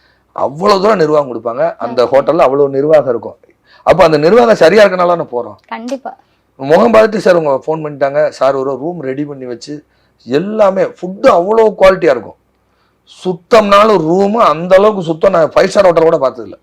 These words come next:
Speaker 2: ம்.
Speaker 1: ஹோட்டல் அஸ்வதி. நான் விளம்பரத்துக்கு சொல்லல.
Speaker 2: <laughs>
Speaker 1: அனுபவத்தை சொல்றேன்.
Speaker 2: கண்டிப்பா சார், நீங்க
Speaker 1: எனக்கு நாலு கூடிய
Speaker 2: நல்ல
Speaker 1: சூரியன்.
Speaker 2: விஷயங்களை ஷேர் பண்றது
Speaker 1: நல்லா
Speaker 2: தப்பு
Speaker 1: கேளுங்க,
Speaker 2: கிடையாது.
Speaker 1: நாலு கூடிய சூரியன். நாலு கூடிய சூரியன். சூரியன் தான் லாட்ஜ். அந்த சூரியன் எனக்கு லக்கணப்படி பன்னெண்டாம் இடம்.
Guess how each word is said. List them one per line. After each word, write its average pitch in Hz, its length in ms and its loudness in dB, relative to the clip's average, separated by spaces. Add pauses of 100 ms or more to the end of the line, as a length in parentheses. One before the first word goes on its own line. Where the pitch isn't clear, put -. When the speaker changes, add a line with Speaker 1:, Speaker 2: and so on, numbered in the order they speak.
(120)
Speaker 2:
ம். 233 380 -20 (760)
Speaker 1:
ஹோட்டல் 147 520 -2
அஸ்வதி. 151 480 -4
நான் 139 180 -2
விளம்பரத்துக்கு 180 480 -2
சொல்லல. 151 360 0 (480)
Speaker 2:
<laughs> 277 60 -16 (340)
Speaker 1:
அனுபவத்தை 220 560 2
சொல்றேன். 131 320 -2
Speaker 2:
கண்டிப்பா 254 480 -6
சார், 214 200 -14
நீங்க 208 160 -6
Speaker 1:
எனக்கு 175 160 -2
நாலு 190 300 4
கூடிய 190 180 2
Speaker 2:
நல்ல - 160 4
Speaker 1:
சூரியன். 330 200 2
Speaker 2:
விஷயங்களை 320 340 0
ஷேர் 285 240 0
பண்றது 277 300 -6
Speaker 1:
நல்லா 160 240 4
Speaker 2:
தப்பு 170 120 4
Speaker 1:
கேளுங்க, 165 40 6
Speaker 2:
கிடையாது. 175 280 2
Speaker 1:
நாலு 180 340 2
கூடிய 175 200 2
சூரியன். 156 460 -2 (220)
நாலு 156 460 2
கூடிய 175 220 2
சூரியன். 147 420 -2
சூரியன் 175 300 -2
தான் 165 140 2
லாட்ஜ். 139 460 0 (300)
அந்த 147 240 -2
சூரியன் 185 360 -2
எனக்கு 151 160 -2
லக்கணப்படி 170 400 2
பன்னெண்டாம் 156 460 4
இடம். 127 260 2